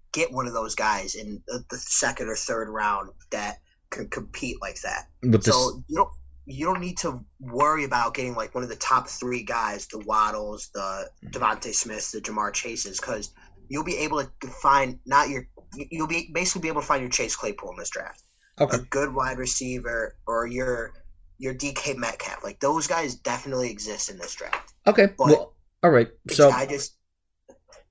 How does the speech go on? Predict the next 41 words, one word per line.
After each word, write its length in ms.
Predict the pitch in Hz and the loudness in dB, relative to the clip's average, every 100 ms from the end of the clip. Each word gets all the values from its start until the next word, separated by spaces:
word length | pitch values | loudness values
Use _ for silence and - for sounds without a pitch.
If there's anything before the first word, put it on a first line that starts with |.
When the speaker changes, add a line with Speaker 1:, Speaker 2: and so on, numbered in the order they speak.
| _ _ _ - - | _ _ _ -12 4
Speaker 2:
no, 180 | 147 | 6
Speaker 1:
I 120 | 143 143 | 8 8
just 160 | 131 | 8
wanna 140 | 123 101 | 6 4
Speaker 2:
continue. 220 | 131 - | 0 -8
Speaker 1:
go, 20 | _ _ _ - | _ _ _ 2
I 100 | 180 | 6
wanna 180 | 208 | 6
go 100 | 175 | 4
back 260 | 160 147 139 | 2 0 -2
to 100 | - | -4
the 100 | 110 | -6
Jets 360 | - 107 101 - | -6 -6 -6 -8
real 100 | 95 | -8
quick 220 | - - | -10 -12
if 80 | - | -14
we 100 | - | -16
can. 280 | - - - - _ - | -14 -14 -16 -20 _ 8
Speaker 2:
Okay, 320 | 135 139 120 | 10 10 8
let 160 | 139 147 | 8 8
Speaker 1:
I 20 | |
Speaker 2:
me 80 | 143 | 8
Speaker 1:
do. 60 | |
Speaker 2:
just 140 | 147 - | 4 8
say 120 | 147 | 8
this. 260 | 135 147 - | 6 0 6
Let 120 | 123 | 8
me 80 | 117 | 8
just 180 | 120 | 8
say 120 | 123 120 | 8 8
this, 260 | 120 - | 8 8
and 120 | 110 | 6
then 200 | 107 107 101 | 6 6 4
we 160 | 101 107 | 4 4
can 120 | 113 | 6
definitely 380 | 104 101 110 113 | 6 6 6 8
go 60 | |
to 20 | 113 | 6
the 100 | 117 | 4
Speaker 1:
Okay. 80 | 117 | 4
Speaker 2:
Jets. 240 | 131 - | 2 0